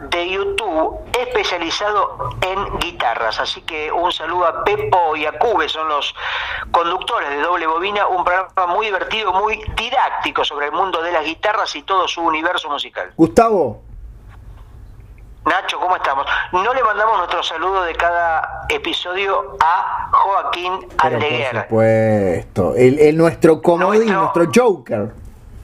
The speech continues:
Speaker 1: Nuestro Jorge Spinelli de la caricatura.
Speaker 2: <laughs> Exactamente, el Jorge Spinelli español.
Speaker 1: Él dice que, dicen que Aldeguer, para hacerte la caricatura, primero te tiene que meter un dedo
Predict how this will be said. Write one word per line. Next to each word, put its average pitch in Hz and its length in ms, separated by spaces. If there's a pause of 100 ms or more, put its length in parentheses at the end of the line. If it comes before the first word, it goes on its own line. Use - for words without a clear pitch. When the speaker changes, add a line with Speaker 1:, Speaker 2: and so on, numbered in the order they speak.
(720)
Speaker 1:
Nuestro 185 460
Jorge 226 440
Spinelli 196 420
de 180 80
la 156 100
caricatura. 139 680
Speaker 2:
<laughs> - 1600 (520)
Exactamente, 160 920
el 139 140
Jorge 202 300
Spinelli 202 340
español. 170 440
Speaker 1:
Él - 1400
dice 185 460
que, - 640
dicen 233 380
que 156 100
Aldeguer, 160 840 (300)
para 143 220
hacerte 185 340
la 170 100
caricatura, 175 880
primero 202 520
te 156 140
tiene 147 220
que 135 120
meter 135 340
un 139 60
dedo 147 340